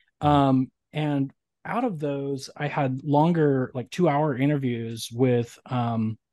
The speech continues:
Speaker 2: about four people was all before I landed on,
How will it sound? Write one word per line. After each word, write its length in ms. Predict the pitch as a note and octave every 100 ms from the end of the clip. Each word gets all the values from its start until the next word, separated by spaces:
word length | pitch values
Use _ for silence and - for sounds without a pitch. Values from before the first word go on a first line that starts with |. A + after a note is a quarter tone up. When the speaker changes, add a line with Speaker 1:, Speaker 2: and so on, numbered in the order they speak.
| _
Speaker 2:
about 180 | C3 G#2
four 180 | - D#3+
people 460 | E3 F#3 - F#2+ - _ _ _ -
was 160 | B2+
all 320 | A#2 G2 - _ - _ -
before 420 | C3+ C3+ C#3 B2+
I 80 | B2
landed 360 | B2 C3 C3 B2
on, 460 | B2 A#2+ A#2 A#2